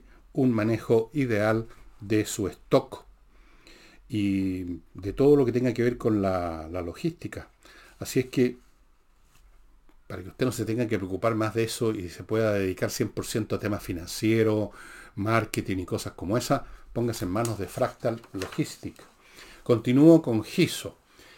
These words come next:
Esta empresa está apuntada a las personas, a las personas que tienen, que atienden su salud por intermedio de una isapre, como hace vuestro servidor, y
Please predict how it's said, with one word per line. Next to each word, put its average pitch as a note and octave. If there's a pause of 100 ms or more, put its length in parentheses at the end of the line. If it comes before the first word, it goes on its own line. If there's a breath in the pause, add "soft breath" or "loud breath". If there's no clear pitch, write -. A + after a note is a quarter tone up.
(140 soft breath)
Esta G3+
empresa F#3 (300 soft breath)
está D3+
apuntada C3+
a A#2+
las G2
personas, G2+ (640 soft breath)
a -
las G2
personas C3+
que A2+
tienen, A#2 (640 soft breath)
que -
atienden A2+
su -
salud A#2+ (320)
por F#2+
intermedio G#2
de G2
una G2
isapre, A#2+
como -
hace -
vuestro F2
servidor, G#2+ (1400 loud breath)
y G2+